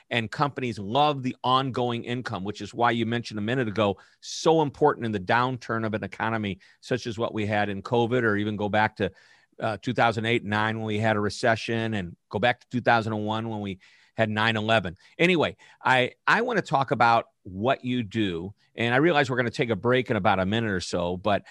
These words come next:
I wanna hear what you're doing to separate yourself from the pack because,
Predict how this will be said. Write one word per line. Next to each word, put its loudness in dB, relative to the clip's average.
I 0
wanna 0
hear 0
what -2
you're -2
doing -4
to -8
separate -2
yourself -6
from -8
the -10
pack -6
because, -8